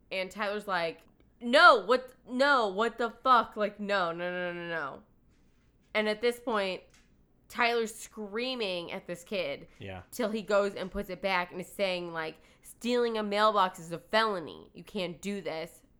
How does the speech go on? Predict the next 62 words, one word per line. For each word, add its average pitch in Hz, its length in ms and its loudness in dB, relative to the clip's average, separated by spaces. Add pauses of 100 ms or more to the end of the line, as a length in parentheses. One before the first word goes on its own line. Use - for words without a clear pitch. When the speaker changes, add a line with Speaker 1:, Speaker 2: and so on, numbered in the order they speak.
(260)
Speaker 1:
That's 180 240 -4
not 185 180 -2
okay. 165 580 -6 (960)
The 190 100 -4
police 220 300 -6
are 208 60 0
gonna 185 200 -2
come. 165 460 -2 (500)
Go 190 220 4
take 190 280 -6
it 180 100 -8
back." - 380 -4 (600)
Speaker 2:
And 135 120 -4
they'll 123 140 2
probably 120 220 2
just 117 120 -4
call 113 120 0
him, 117 60 -2
like, 117 140 -2
a 104 40 -12
pussy. 104 600 -4
And 196 120 -12
Speaker 1:
No, 214 120 -2
no, 214 100 -2
no. 151 180 -6 (220)
So 185 140 -4
he's 175 100 -6
like, 156 200 -12
"Okay, 208 460 -12
cool." 196 300 -8
So 175 140 -8
they 165 200 -4
Speaker 2:
<laughs> 104 540 -16
Speaker 1:
go 165 180 -4
take 156 220 -10
it 151 80 -10
back 147 80 -2
Speaker 2:
"Sorry, 151 160 10
Speaker 1:
or 143 40 8
Speaker 2:
I'm 139 60 6
pretty 151 200 4
Speaker 1:
whatever. 147 180 6
Speaker 2:
fucked 139 120 0
up. 139 160 4
Thought 139 140 8
it 135 40 4
was 123 100 -2
a 117 40 -16
good 135 120 2
idea. 127 340 4
Thought 127 200 4
it 123 60 -2
looked 127 180 -4
cool." 123 280 -4 (520)
Speaker 1:
So 240 260 -2
more 294 340 0
kids 240 320 -4
are 214 200 -2
arriving 165 380 -4
at 165 80 -12
the 165 60 -16
party. 143 520 -14